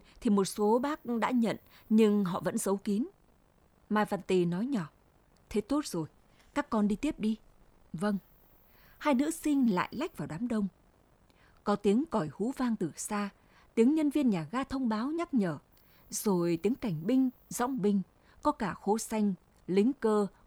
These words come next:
quát tháo những người dân chen lấn vượt quá vạch vôi quy định trên sân ga. Một dõng binh cầu nhau: "Giải tù có cái gì đâu mà huy động dân ra xem, chỉ khổ lính bản xứ."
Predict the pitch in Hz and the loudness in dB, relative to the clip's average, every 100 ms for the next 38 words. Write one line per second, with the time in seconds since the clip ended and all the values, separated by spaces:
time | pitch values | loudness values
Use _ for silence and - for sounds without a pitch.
0 | - 330 - - 220 302 262 233 160 - | -2 -2 -2 -4 -4 -2 0 0 0 0
1 | 208 202 - 254 240 196 294 - - - | -2 -2 -4 -2 0 0 -2 -8 -20 0
2 | 220 - 220 220 370 190 - 233 226 - | 2 2 -2 -4 -4 -8 -4 0 0 0
3 | 226 185 165 - 202 185 196 185 185 175 | -2 -2 -4 -6 -8 -8 -8 -6 -6 -8
4 | _ _ _ _ _ _ - - 214 - | _ _ _ _ _ _ -10 -2 -2 -2
5 | 320 302 262 185 147 160 143 - _ _ | -4 -2 -2 -4 -6 -8 -10 -14 _ _
6 | _ _ _ _ _ _ _ _ - 220 | _ _ _ _ _ _ _ _ -2 0
7 | 254 - 190 180 - 190 285 180 156 208 | 0 2 4 4 2 -2 0 0 2 4
8 | 220 180 - 185 196 226 269 - 175 240 | 2 0 -2 0 2 2 2 2 2 0
9 | 254 254 254 254 269 196 - _ _ _ | 0 0 -2 -2 0 -2 -6 _ _ _
10 | - - 180 - 190 156 160 254 285 - | -10 -4 -4 -2 -2 0 -2 -2 -4 -6
11 | - 214 | -4 -2